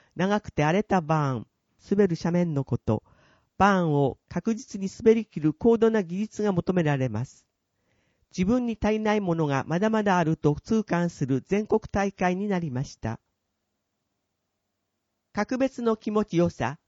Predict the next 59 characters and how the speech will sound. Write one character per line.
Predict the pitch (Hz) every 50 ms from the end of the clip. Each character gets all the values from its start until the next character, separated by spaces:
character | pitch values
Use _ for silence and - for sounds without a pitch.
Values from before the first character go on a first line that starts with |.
| _ _
ス | - - - _
キ | 233 254 254
ー | 247
の | 233 233 226
魅 | 196 165
力。 | 151 160 156 - _ - 135 131 - _ _ _ _ _ _ _ _ _ _ _ _ _ _ _ _ _ _ _ _ _
ス | _ - -
キ | - 226 254
ー | 254
の | 247 247 247
楽 | - 208 202 214 214
し | -
さ | - - 160 139
は | 139 139 139 170 -
ス | - - -
ピ | - 247 247
ー | 240
ド | 233 233 226
感 | - 208 196 190 190
あ | 190
ふ | - 185
れ | 156 160 143
る | 139 143 - _
滑 | - 208 202
走 | - - - 240 247 247
の | 240 240
気 | - - 233
持 | 220 233 240
ち | - -
よ | 208 220
さ | 220 - 196 185
に | 165 156
あ | 147 139
り | 131 135
ま | 123 113 123 143
す。 | - - _ _ _ _ _ _ _ _ _ _ _ _ _ _ _ _
晴 | _ - 233 240 247
天 | - - 247 247 226
で | 202 202
あ | 185
れ | 175 170 151
ば | 135 135 147
と | - - 190
て | - 233
も | 233 240
爽 | 233 - - 226 220 -
快 | - 185 180 165
で | 143 151 165
す | - - 156
し、 | - - 131 127 135 - _ _ _ _ _ _ _
腰 | - - 226 - 240
ま | 240 233
で | 220 196 190
埋 | 190
ま | 190 196
り | 202 202
そ | - - - 165 160
う | 143
な | 135 127 131 160